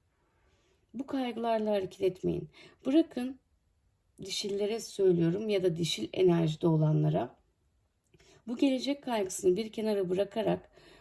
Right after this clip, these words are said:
önce bir gerçekten ne istediğinizi düşünün. Önce gerçekten sizi ne mutlu eder, buna bir bakın. Ben bu insanla mutlu olurum.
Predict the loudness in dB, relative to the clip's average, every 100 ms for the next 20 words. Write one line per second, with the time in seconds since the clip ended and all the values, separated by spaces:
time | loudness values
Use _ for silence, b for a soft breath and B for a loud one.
0 | B 2 4 2 -6 -4 -2 -2 -2 -6
1 | -8 -8 -4 -4 -4 -4 -2 0 2 2
2 | 0 -2 -2 -6 _ _ _ -6 -6 -6
3 | -8 -8 B B B -6 -4 -4 -4 -6
4 | -8 -10 -10 -10 -8 -4 -4 -6 -4 -2
5 | 0 -2 -4 -2 2 4 2 0 -4 -6
6 | -6 -10 -12 _ _ _ _ b b b
7 | b -4 0 0 2 0 0 -4 -6 -6
8 | -8 -8 -8 -6 -8 -6 -6 -8